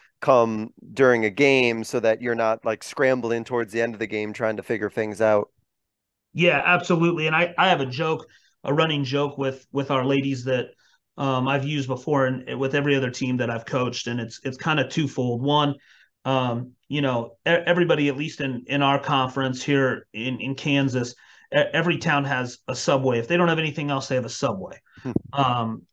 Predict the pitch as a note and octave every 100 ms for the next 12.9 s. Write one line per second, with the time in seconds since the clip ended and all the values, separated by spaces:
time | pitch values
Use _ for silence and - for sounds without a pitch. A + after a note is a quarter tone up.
0 | _ - D3 C#3 C3 B2+ B2+ C3+ B2+ D3+
1 | C#3+ C#3+ D#3+ B2+ C#3+ C#3 C#3 C3+ C3 C3+
2 | B2+ B2+ _ _ _ _ - B2+ E3+ F3+
3 | F#3 F#3 E3 D3 C#3 C#3 - _ _ _
4 | _ - D3 - E3 E3 D#3+ D3 C#3+ C3+
5 | B2+ - - C3+ B2+ A#2+ F3+ E3 D#3 D#3
6 | - D3+ C#3 D#3+ E3 C#3 - C3+ C3 D3
7 | D3+ - C#3 - D3+ C3+ C3+ C3+ C3 D#3
8 | C3 C3 B2+ C#3 C3 B2 - - D#3 C#3
9 | C#3 D#3+ D3 D3 D3 C#3+ C3 C3+ C3+ -
10 | D3 C#3 D3 C#3+ C3+ B2+ D3 G#2 C#3 A#2+
11 | - C3+ B2 C3 B2+ - - - G#2+ G#2+
12 | - - C#3+ - C3+ - D#3+ D#3